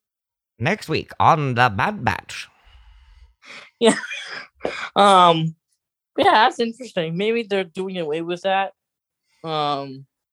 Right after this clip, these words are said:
Speaker 1: Now that the Republic's over, they don't have a Republic announcer? <laughs>
Speaker 2: I don't know, but apparently,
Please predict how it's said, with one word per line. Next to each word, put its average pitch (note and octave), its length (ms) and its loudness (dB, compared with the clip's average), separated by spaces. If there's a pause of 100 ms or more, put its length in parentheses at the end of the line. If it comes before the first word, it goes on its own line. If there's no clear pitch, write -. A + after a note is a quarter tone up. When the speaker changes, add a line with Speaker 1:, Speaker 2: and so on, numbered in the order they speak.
(500)
Speaker 1:
Now A2 120 0
that G#2 100 -6
the G2+ 120 -2
Republic's G2+ 540 0
over, G#2+ 340 0 (160)
they G#2+ 120 -2
don't G2+ 100 0
have G2 140 2
a G2 100 -2
Republic F#2 480 -2
announcer? F#2 560 -4 (540)
<laughs> - 560 -20
Speaker 2:
I G#3 140 4
don't A#3+ 260 2
know, D3+ 440 0 (160)
but F3+ 200 -6
apparently, A3 1120 -4